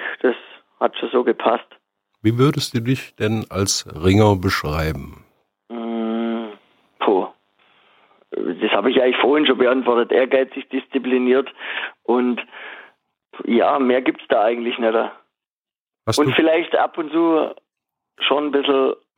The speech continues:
Speaker 1: der, wo auch dahin geht, wo es, äh, manchmal weh tut.
Speaker 2: Hast du gerne gegen Typen wie dich gekämpft?
Speaker 1: Mm, ja, eigentlich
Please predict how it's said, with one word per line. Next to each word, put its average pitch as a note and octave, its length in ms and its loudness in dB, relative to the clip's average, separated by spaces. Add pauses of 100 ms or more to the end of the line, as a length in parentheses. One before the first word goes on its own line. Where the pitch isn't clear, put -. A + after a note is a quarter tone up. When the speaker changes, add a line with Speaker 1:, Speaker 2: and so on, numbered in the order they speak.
(220)
Speaker 1:
der, C3 240 0
wo C#3 320 2
auch C3 200 0
dahin C3 500 -2
geht, B2 240 0
wo B2 140 2
es, A#2+ 80 -6 (240)
äh, E2+ 340 0
manchmal A#2+ 460 -2
weh A2+ 120 0
tut. F#2 300 -8 (760)
Speaker 2:
Hast - 200 0
du A2+ 100 2
gerne B2 560 4 (200)
gegen A2 640 2
Typen C3 540 2 (200)
wie G#2+ 80 2
dich A2 240 -2
gekämpft? E3 640 -4 (720)
Speaker 1:
Mm, D#3 380 0
ja, D#3 340 2
eigentlich G3+ 320 0